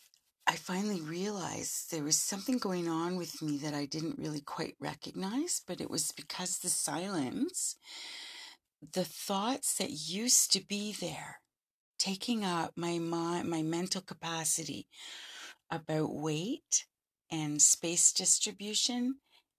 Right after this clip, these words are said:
and all of that stuff, uh, was gone. So I did talk about it,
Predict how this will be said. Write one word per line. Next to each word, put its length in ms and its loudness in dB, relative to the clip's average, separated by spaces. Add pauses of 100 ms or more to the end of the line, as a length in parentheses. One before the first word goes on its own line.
(120)
and 560 0 (140)
all 320 -2
of 140 -6
that 320 -4
stuff, 760 -4 (600)
uh, 300 -6
was 200 0
gone. 320 -6 (500)
So 160 -2
I 60 2
did 300 -2
talk 360 -4
about 260 -6
it, 140 -4